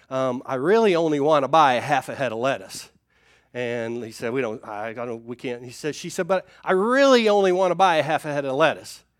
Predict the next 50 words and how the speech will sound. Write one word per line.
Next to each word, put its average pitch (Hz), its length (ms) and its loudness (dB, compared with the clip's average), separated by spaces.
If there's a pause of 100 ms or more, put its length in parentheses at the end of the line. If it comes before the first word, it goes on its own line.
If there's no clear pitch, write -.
(360)
And 113 100 -14
he 110 40 -12
said, 113 180 -16
"Well, 120 100 -8
ma'am, 147 240 -2
I'll 143 120 0
have - 160 -2
to 123 60 -18
go 123 80 -6
ask 117 200 -6
the 117 80 -16
manager." 110 480 -10 (360)
So 147 140 -6
he 175 120 0
starts 170 280 0
walking 156 320 0
back, 151 260 0
and 143 80 -10
he 127 40 -6
gets 143 200 -6
to 143 100 -14
the 127 60 -8
manager, 151 540 -2
and 113 120 -2 (360)
he 143 100 -6
says, 131 420 0 (100)
"There's 240 200 4
some 254 240 4
old, 202 220 2
you 302 120 4
won't 220 180 6
believe 185 320 2
this, 123 340 -8
but 156 100 -16
there's 180 160 -2
some 269 260 4
old 214 360 6
bag 185 400 6
out 139 180 2
here 156 160 2
that 160 80 0
wants 160 220 2
to 170 60 -8
buy 160 160 2
a 143 60 0
half 160 220 2
a 143 40 -6
head 147 180 4
of 135 60 -2
lettuce." 143 400 4